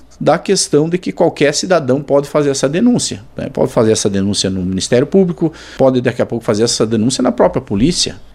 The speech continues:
pra que as atitudes sejam tomadas, né? Eu acredito que o nosso Ministério Público já está atento a isso, nosso executivo da mesma forma, até conversamos aí, ah, esse final de semana a respeito dessa situação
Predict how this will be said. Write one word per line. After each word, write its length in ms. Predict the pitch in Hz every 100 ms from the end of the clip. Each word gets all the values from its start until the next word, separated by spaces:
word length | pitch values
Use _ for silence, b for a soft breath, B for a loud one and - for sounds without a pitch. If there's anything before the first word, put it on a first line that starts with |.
| b
pra 200 | 92 104
que 180 | 131 151
as 460 | 151 196 226 - -
atitudes 520 | - 123 - 123 127
sejam 280 | - 131 135
tomadas, 600 | 135 - 311 262 113 95
né? 280 | 90 98 120
Eu 60 | 107
acredito 360 | - 113 120
que 60 | 127
o 20 |
nosso 320 | 120 120 131
Ministério 500 | 113 113 - 110 110
Público 260 | 110 113 117
já 160 | 110
está 280 | 104 - 110
atento 400 | 110 - 101 117
a 60 | 127
isso, 280 | 131 127 131
nosso 220 | 117 123
executivo 560 | 113 113 - - 110
da 120 | 113 104
mesma 340 | 104 123 127
forma, 280 | - 104 135
até 140 | 127
conversamos 800 | 123 117 107 - 104 143 127 - B B B
aí, 720 | 90 104 104 120 127 101 90 B B B
ah, 380 | - 101 95 95
esse 320 | 87 107 -
final 240 | - 117 113
de 80 | 123
semana 400 | 127 101 120 139
a 40 |
respeito 460 | 120 - 107 120 123
dessa 360 | 101 120 -
situação 640 | - 127 113 - 117 127